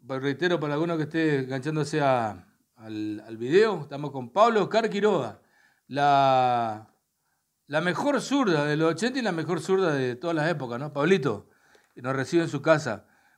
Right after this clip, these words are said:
Pablo, y después te llegó una etapa que, de técnico, digamos, ¿no? También, así que, eh, te, te enganchaste, no sé si te gustó, si te gusta, si seguirías,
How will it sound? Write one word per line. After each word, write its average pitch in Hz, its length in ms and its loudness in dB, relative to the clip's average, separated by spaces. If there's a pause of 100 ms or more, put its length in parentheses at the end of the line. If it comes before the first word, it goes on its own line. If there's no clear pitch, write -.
Pablo, 262 220 2
y 247 40 0
después 285 260 0
te 302 100 -8
llegó 240 180 -4
una 247 160 -4
etapa 214 600 0
que, 185 100 -2
de 170 480 -2
técnico, 190 400 -4
digamos, 139 300 -6
¿no? 196 120 -12
También, 185 260 -10
así 165 200 -8
que, 170 80 -6
eh, 147 360 -4
te, 135 320 -10
te 135 100 -14
enganchaste, 139 480 -8
no 147 100 -10
sé 147 160 -10
si 160 200 -10
te - 120 -14
gustó, 208 640 2
si 151 140 -14
te 139 100 -14
gusta, 175 640 -4 (260)
si - 140 -16
seguirías, 175 800 0